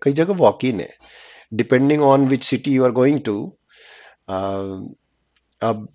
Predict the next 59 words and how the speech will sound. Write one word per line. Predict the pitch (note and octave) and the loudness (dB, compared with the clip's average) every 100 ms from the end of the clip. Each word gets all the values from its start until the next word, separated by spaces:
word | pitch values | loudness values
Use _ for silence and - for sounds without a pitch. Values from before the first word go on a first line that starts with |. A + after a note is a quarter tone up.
| - | -8
हमारे | G#2+ B2 D#3+ | 0 2 2
शहर | D3 C#3+ D3 | 6 6 6
में | D3+ D3+ | 4 6
आप | C3+ C3 | 6 4
सुबह | - B2 C#3 | 0 2 4
जाएं, | A2+ A#2+ F#3 | 4 2 2
एक | B2 A2+ | 0 0
घंटे | A#2 - | -2 -2
में | B2 | 0
आपका | A2+ - A#2+ | -2 0 -4
नंबर | G#2+ A2 G#2+ | -2 -2 0
आ | |
जाता | G2 G#2 D3+ | -2 -2 2
है | D3+ | 2
और | A#2+ A#2 | 2 2
आधे | A#2 A2+ | 2 0
घंटे | A2+ G#2+ A#2+ | -2 -4 -2
के | A2 | -2
अंदर | G2+ A2+ | -2 -2
आपको | B2 C#3+ | -2 -4
सिन | C3 A2 | -4 -4
का, | A2+ | -2
अ, | A2 G#2 - - A2 G#2 | -4 -6 -12 -6 -4 -4
सिन | - A2+ | -4 -2
नंबर | A2+ B2 D#3+ | 0 -2 -2
निकाल | A2+ A#2 | -4 -4
के | A#2+ | -4
दे | C#3 F2 | -4 -4
देते | E2 - | -6 -12
हैं। | F#2 _ _ _ - - - - - _ - | -18 _ _ _ -20 -20 -20 -20 -20 _ 2
टोरंटो | B2 D3+ E3 E3+ | 4 4 4 4
जैसे | D#3+ D#3+ | 6 6
बड़े | D#3 D3+ | 6 4
शहर | D3 D3 | 6 6
में | D3+ | 6
जाएंगे, | D3+ D3+ E3+ F3 | 2 2 0 -2
वहाँ | B2 A2+ | 0 0
पे | |
लंबी | A#2+ G2+ G#2 | -2 -4 -4
लाइन | F#2+ F#2+ | -4 -4
होगी, | G#2 B2+ F3 | -4 -4 -6
तीन | E3 G#2+ G#2 | -6 -6 -6
हफ्ते | G#2 - G#2+ | -8 -8 -10
की | G#2+ G2+ | -6 -4
आपको | G2+ - A2 | -4 -4 -6
अपॉइंटमेंट | G2+ F#2+ G#2+ G#2 | -6 -6 -8 -8
मिलेगी, | G2 G2+ D3 G3 _ - - - - | -8 -8 -10 -10 _ -20 -20 -18 -4
या | A2+ C3 | 4 6
आपको | A#2 A2+ C3+ | 4 2 -4
सात | B2+ G#2+ | -2 0
आठ | A2 | -2
घंटे | G2+ G2+ G#2+ | -4 -6 -4
बाहर | G2+ G2+ | -2 -4
लाइन | G2+ G2+ | -4 -6
में | G#2+ | -6
खड़े | A2+ A2+ A#2+ | -4 -4 -4
रहना | A#2+ B2+ | -4 -4
पड़ेगा, | B2+ C#3 D3+ | -4 -4 -4
depending | D3+ G#2 G#2+ G#2 G#2+ | -4 -6 -6 -6 -6